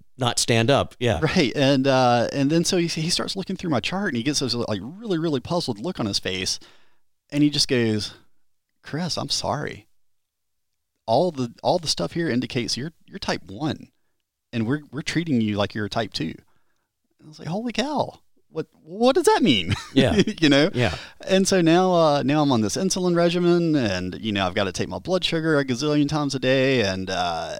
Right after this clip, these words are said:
Speaker 2: and, and at that point, like, depression was just, like, hit me, hit me like a, a, a steamroller.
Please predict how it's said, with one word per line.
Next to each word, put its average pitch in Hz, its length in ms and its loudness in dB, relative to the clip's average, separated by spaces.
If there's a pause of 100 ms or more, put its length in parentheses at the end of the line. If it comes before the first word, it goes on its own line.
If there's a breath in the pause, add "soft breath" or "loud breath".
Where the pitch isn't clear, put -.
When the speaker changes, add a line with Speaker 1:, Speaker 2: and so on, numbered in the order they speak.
(120)
Speaker 2:
and, 107 400 -6
and 110 100 -8
at 98 120 -8
that 175 200 -2
point, 113 400 -4 (540)
like, 101 320 -12 (720)
depression 92 720 0 (340)
was 104 260 -4
just, 95 260 -2
like, 87 340 -6 (1300)
hit 135 220 0
me, 107 120 -2
hit 131 140 -2
me 107 60 -2
like 98 160 -2
a, 92 160 -8 (120)
a, 98 160 -4
a 90 200 -10
steamroller. 120 760 0